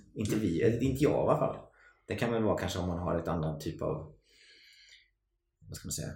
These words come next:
menytänk eller behov av råvaror. Eh, så jag tror att det är viktigt. Eh, men sen tror jag också att det här med viljan till att stötta sina sin lokala odling,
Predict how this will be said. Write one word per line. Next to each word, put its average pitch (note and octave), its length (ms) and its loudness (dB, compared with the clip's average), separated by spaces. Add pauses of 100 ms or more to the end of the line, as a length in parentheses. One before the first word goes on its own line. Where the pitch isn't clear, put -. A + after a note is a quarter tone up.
(120)
menytänk E2+ 960 -4
eller - 420 -8
behov F2 500 -4
av F2 100 -2
råvaror. E2+ 520 0 (760)
Eh, - 360 -10
så - 120 0
jag G#2 80 4
tror A#2+ 140 8
att G2 80 8
det F#2+ 60 6
är F#2 60 6
viktigt. - 460 -2
Eh, - 320 -4
men G#2 240 6
sen G#2+ 260 4
tror E3+ 160 6
jag E3 120 8
också G2 160 2
att - 140 2
det F#2+ 80 0
här E2 200 2
med D#2 300 -2 (540)
viljan G#2 640 4
till G#2 200 6
att - 80 4
stötta - 380 2
sina B1+ 340 -2 (640)
sin F2+ 200 0
lokala F2 560 4 (380)
odling, G#2+ 800 0